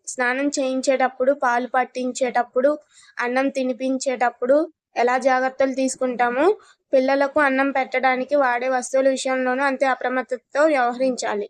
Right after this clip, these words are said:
పిల్లలకి తినిపించడానికి ఉపయోగించే వస్తువులు అన్‌బ్రేకబుల్ అయి ఉండాలి. ప్లాస్టిక్ వస్తువులు అయితే అందులో అన్నం పెట్టి తినిపించడం మంచిదో కాదో తెలుసుకోవాలి. మైక్రోవేవ్‌లో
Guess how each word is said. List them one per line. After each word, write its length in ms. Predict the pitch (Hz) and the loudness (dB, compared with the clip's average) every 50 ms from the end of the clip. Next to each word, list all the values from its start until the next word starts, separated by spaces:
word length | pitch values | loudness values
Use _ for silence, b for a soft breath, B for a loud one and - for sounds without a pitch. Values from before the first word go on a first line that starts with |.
| b b b b b b b - | b b b b b b b 0
పిల్లలకి 480 | - 254 254 262 269 277 269 269 294 311 330 | 0 2 2 2 0 0 -2 -2 0 -2 -2
తినిపించడానికి 840 | 320 302 285 262 254 262 277 277 269 277 285 269 262 262 262 254 285 277 262 | 0 -2 -2 -2 -2 0 0 0 0 0 0 0 0 -2 -2 -2 0 2 2
ఉపయోగించే 720 | 247 214 - 262 262 262 262 254 254 247 240 - - 262 | 2 2 0 2 2 2 2 0 -2 -4 -4 -2 -2 0
వస్తువులు 640 | 254 240 240 214 - - - 269 269 262 254 277 311 370 370 B B B B B B B | 2 0 0 -2 -2 0 2 4 4 4 4 4 2 2 0 B B B B B B B
అన్‌బ్రేకబుల్ 680 | - 254 262 269 262 277 269 269 262 269 233 269 302 294 - - | -2 -2 0 0 0 0 0 0 -2 -2 0 0 0 0 0 -2
అయి 180 | 254 247 254 254 | -2 -2 -2 -4
ఉండాలి. 420 | 247 247 240 233 220 214 208 202 - _ _ _ _ _ - | -4 -2 0 2 2 2 0 -2 -6 _ _ _ _ _ -2
ప్లాస్టిక్ 420 | 262 254 254 262 - 302 294 294 285 | 0 0 0 -2 -4 -6 -4 -2 0
వస్తువులు 420 | 269 277 - - 277 277 269 262 | -2 -2 0 2 4 4 4 4
అయితే 340 | 254 254 247 247 - 294 320 370 370 - _ _ _ _ - | 4 0 -2 0 0 2 2 2 0 -4 _ _ _ _ -2
అందులో 280 | 254 254 262 277 277 269 | 2 4 4 4 4 2
అన్నం 260 | 262 254 254 269 277 | 0 0 -2 -2 0
పెట్టి 320 | 254 269 262 262 - 285 294 | 0 0 0 0 0 -2 -4
తినిపించడం 720 | 294 294 262 254 247 220 262 262 254 - 262 254 254 277 311 359 349 B B B B B B | -2 -2 -4 -4 -2 -2 -2 -2 -2 -2 -2 0 2 4 4 4 4 B B B B B B
మంచిదో 380 | 247 254 254 247 - 226 277 269 269 | -2 -2 -2 -2 -2 -2 0 0 0
కాదో 280 | 269 269 254 247 269 294 | 0 0 0 0 0 0
తెలుసుకోవాలి. 800 | 285 294 254 247 - - - 269 262 247 240 226 214 214 202 196 - _ _ _ _ _ - | 2 0 -2 -2 -4 -2 0 2 2 4 4 2 2 0 -2 -4 -6 _ _ _ _ _ -10
మైక్రోవేవ్‌లో 840 | 262 240 240 240 247 247 - 285 277 285 277 269 269 262 262 269 | -4 -2 0 0 0 2 2 2 4 4 4 2 2 0 -2 0